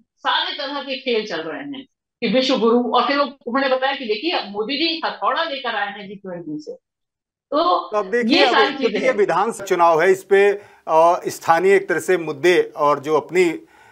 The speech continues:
Speaker 2: अ, वो रहते हैं, उसके बावजूद कोशिश बीजेपी की ये है कि ये कुछ, अ,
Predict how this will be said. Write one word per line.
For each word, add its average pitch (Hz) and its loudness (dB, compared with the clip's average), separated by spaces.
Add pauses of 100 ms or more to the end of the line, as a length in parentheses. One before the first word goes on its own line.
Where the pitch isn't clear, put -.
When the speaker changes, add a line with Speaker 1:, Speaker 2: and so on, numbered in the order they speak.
(120)
Speaker 2:
अ, 143 -2
वो 156 -4
रहते 156 0
हैं, 180 -2
उसके 196 2
बावजूद 185 2
कोशिश 180 0
बीजेपी 170 2
की 190 -10
ये 196 6
है 196 4
कि 208 -6
ये 226 0
कुछ, 208 2
अ, 185 4